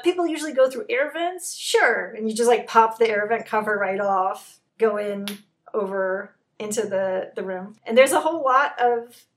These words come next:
the void crystals that are being built up. But the ants, they've been dragging them in, and they're, they're already, like, in harness kind of things. So you can, like, strap one to your back and, like, a Baby Bjorn type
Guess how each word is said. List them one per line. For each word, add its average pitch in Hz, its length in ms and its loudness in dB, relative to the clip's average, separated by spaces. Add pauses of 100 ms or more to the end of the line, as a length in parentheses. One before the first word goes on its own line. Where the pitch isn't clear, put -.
(140)
the 214 120 -10
void 254 200 -2
crystals 208 400 -6
that 214 100 -4
are 190 40 -8
being 190 240 -12 (120)
built 202 220 -6
up. 247 300 -6 (180)
But 233 160 6
the 233 200 4
ants, 240 560 -4
they've 226 380 4
been 226 380 0 (100)
dragging 226 360 0
them 214 120 -6
in, 226 200 -4
and 240 140 0
they're, 247 240 6
they're 247 180 2
already, 247 300 4
like, 214 180 -2
in 208 120 -10
harness 226 340 -8
kind 190 280 -10
of 185 120 -12
things. 180 560 -10
So 208 540 -2
you 220 100 -12
can, 220 220 -8
like, 202 380 -8 (100)
strap 208 420 -2
one 214 140 -6
to 220 100 -4
your 202 120 -2
back 190 480 -6
and, 190 180 -6
like, 190 320 -8 (160)
a - 80 -6
Baby 214 400 6
Bjorn 202 600 -6
type 208 480 -6